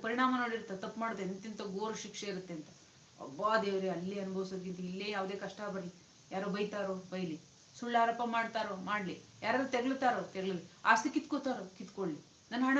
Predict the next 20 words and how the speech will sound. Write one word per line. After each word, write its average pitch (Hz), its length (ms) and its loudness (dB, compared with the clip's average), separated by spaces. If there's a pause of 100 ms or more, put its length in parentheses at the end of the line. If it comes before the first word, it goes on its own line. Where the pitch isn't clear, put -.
(100)
ಕಿತ್ಕೋತಾರ 262 420 -2
ಕಿತ್ಕೊಳ್ಳಿ, 196 540 -6 (240)
ನನ್ನ 254 160 6
ಅಧಿಕಾರ 285 300 6
ಕಿತ್ಕೋತಾರ 269 460 0
ಕಿತ್ಕೊಳ್ಳಿ, 202 460 -4 (1500)
ನನಗ್ 277 180 6
ಸುಮ್ 294 180 4
ಸುಮ್ನೆ 302 200 8
ಬೈತಾರ, 269 360 6
ನಿಂದೆ 247 320 4
ಮಾಡ್ತಾರ, 254 400 4
ನನಗ್ 226 280 -4
ತೊಂದ್ರೆ 254 240 4
ಕೊಡ್ತಾರ, 233 340 -2
ಕೊಟ್ಬಿಡ್ಲಿ. 175 420 -8 (1200)
ಯಾಕೆ? 202 420 -2
ನನ್ನ 202 360 0 (120)
ಕರ್ಮ 240 360 8 (100)
ಫಲಗಳೆಲ್ಲ 240 640 4